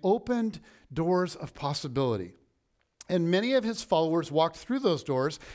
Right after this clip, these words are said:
and they began to rethink everything that they thought they knew. They began to dream about new possibilities. And we are now living in a world deeply imprinted by the vision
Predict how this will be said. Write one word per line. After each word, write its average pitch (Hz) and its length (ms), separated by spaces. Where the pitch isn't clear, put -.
and 180 100
they 202 80
began 196 440
to 226 140
rethink 214 840
everything 240 520
that 185 120
they 180 120
thought 160 220
they 147 120
knew. 117 260
They 202 100
began 208 360
to 196 100
dream 214 380
about 165 360
new 190 320
possibilities. 185 880
And 175 160
we 254 200
are 214 240
now 185 380
living 233 540
in 254 220
a 254 140
world 185 540
deeply 254 580
imprinted 170 680
by 190 180
the 180 140
vision 180 580